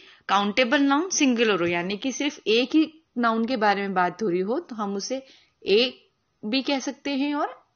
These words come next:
एन भी कह सकते हैं, यानी कि ए और एन उसके लिए यूज करते हैं सिंगल नाउन के लिए। Countable nouns have plural forms। काउंटेबल नाउन की प्लूरल फॉर्म्स भी होती है। ठीक है, इसलिए हम उसमें साथ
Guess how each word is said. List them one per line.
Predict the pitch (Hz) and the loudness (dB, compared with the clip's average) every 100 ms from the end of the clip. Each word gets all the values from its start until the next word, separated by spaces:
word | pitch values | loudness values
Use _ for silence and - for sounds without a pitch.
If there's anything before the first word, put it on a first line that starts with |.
| - | -4
एन | 185 185 | -2 0
भी | 175 | -2
कह | 170 160 | -4 -6
सकते | 147 170 - | -6 -12 -8
हैं, | 170 | -6
यानी | 175 190 | -4 -4
कि | - - | -6 -2
ए | 196 | 0
और | 190 190 | 2 2
एन | 196 202 | 0 -2
उसके | 185 - 190 | -6 -4 -2
लिए | 226 | 0
यूज | 247 185 175 | 0 0 -2
करते | - 160 - 170 | -4 -8 -6 -6
हैं | 240 427 _ | -6 -8 _
सिंगल | - 247 226 214 214 202 - - 185 | -8 -2 0 0 0 -2 -6 -12 -8
नाउन | 170 165 165 | -4 -2 -4
के | 151 156 | -8 -12
लिए। | - 170 - _ - - - - _ | -10 -14 -18 _ -20 -20 -20 -20 _
Countable | 180 202 240 320 330 339 | 2 2 2 2 2 6
nouns | 302 294 330 302 | 6 6 2 -2
have | 320 - | -4 -2
plural | 233 180 180 196 | 0 2 2 2
forms। | 208 196 - - - - _ _ | 0 0 -4 -12 -20 -20 _ _
काउंटेबल | 202 214 226 262 302 | 2 2 2 2 2
नाउन | 294 294 302 | 4 4 4
की | 311 | 2
प्लूरल | 349 - 214 208 254 | 0 0 2 2 2
फॉर्म्स | - 254 233 190 | 4 4 4 0
भी | 190 | 0
होती | 214 220 - 160 | 2 0 -2 -6
है। | 151 - | -6 -8
ठीक | 220 214 | -6 -2
है, | 349 - - - _ _ - | -2 -2 -14 -20 _ _ -8
इसलिए | - 254 262 | -4 0 2
हम | 262 254 | 2 0
उसमें | 247 262 277 | -2 -2 -2
साथ | 208 | 0